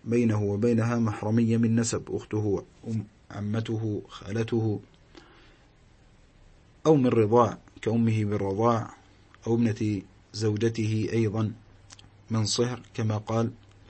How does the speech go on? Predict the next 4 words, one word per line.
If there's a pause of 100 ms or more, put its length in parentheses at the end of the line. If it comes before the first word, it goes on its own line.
(540)
أو
كان (300)
يجمع (120)
بين